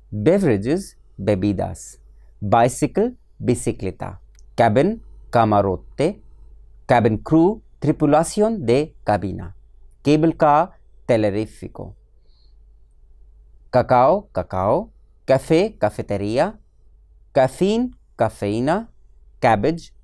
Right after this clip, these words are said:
col। Cancel a reservation, anular una reserva। Cancellation, anulación। Cancelled reservation, reserva anulada।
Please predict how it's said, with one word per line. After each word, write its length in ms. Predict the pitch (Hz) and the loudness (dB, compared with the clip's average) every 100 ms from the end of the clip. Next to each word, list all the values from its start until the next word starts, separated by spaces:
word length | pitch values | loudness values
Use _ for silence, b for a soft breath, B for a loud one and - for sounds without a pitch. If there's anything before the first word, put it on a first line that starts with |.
| - | -10
col। 400 | - 98 101 - - - | -4 -4 -6 -12 -16 0
Cancel 480 | 156 175 - 214 147 | 2 2 0 0 2
a 100 | 147 | 2
reservation, 720 | 127 117 117 - 175 247 - _ - - 104 | 0 0 -4 -2 -4 -6 -14 _ -20 -10 -6
anular 640 | 113 107 110 120 139 - - | -2 0 2 2 0 -6 -10
una 180 | 113 101 | -6 -4
reserva। 580 | 95 - 95 92 95 - _ _ - | -6 -6 -8 -6 -12 -14 _ _ -2
Cancellation, 800 | 135 147 - 156 165 214 233 247 - - | 0 2 0 0 0 -2 -8 -10 -18 -10
anulación। 880 | 101 95 85 - - 123 135 95 - _ _ - - - - - - | -6 -4 -6 -10 -2 2 2 -2 -12 _ _ -20 -20 -20 -20 -20 0
Cancelled 460 | 143 175 - 196 175 | 2 2 0 0 2
reservation, 540 | 180 180 175 214 226 | 0 0 -2 -4 -4
reserva 560 | 131 120 165 170 180 175 | -2 -2 0 2 2 0
anulada। 600 | 120 113 92 90 92 92 | -2 -4 -2 -4 -6 -12